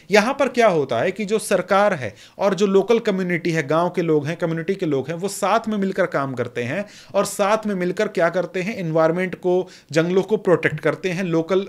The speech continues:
जो आपका वाइल्डलाइफ है उसको प्रोटेक्ट करते हैं। अब यहाँ पर इसकी शुरुआत हुई थी नाइनटीन एटी एट में, जब उड़ीसा स्टेट ने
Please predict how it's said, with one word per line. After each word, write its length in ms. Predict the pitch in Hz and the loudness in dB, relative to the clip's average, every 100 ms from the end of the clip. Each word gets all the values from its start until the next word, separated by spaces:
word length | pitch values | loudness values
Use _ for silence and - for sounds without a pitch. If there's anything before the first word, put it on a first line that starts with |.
| 180 | -6
जो 200 | 139 180 | -4 0
आपका 320 | 160 156 190 | 0 0 0
वाइल्डलाइफ 500 | 147 143 156 175 170 | 2 2 2 0 -2
है 60 | 185 | -6
उसको 200 | - 202 | -6 -4
प्रोटेक्ट 420 | 190 143 139 - | 0 0 0 -4
करते 280 | 107 - 104 | -10 -10 -16
हैं। 140 | 101 - - - 220 | -16 -20 -20 -4 2
अब 100 | 233 | 4
यहाँ 240 | 226 277 | 4 2
पर 160 | 277 240 | 4 2
इसकी 340 | 202 - 254 | 2 -2 -4
शुरुआत 500 | 240 170 160 202 208 | -2 2 4 4 2
हुई 100 | 202 | -4
थी 120 | 214 | -2
नाइनटीन 400 | 190 170 165 208 180 | -2 -2 -2 -4 -2
एटी 280 | 165 180 | -4 0
एट 140 | 185 190 | 0 0
में, 160 | 208 | -2
जब 220 | 170 202 196 | -2 -2 0
उड़ीसा 440 | 175 170 165 226 | 0 0 0 -2
स्टेट 420 | 208 - 196 196 196 | -2 0 2 2 0
ने 160 | 196 | -6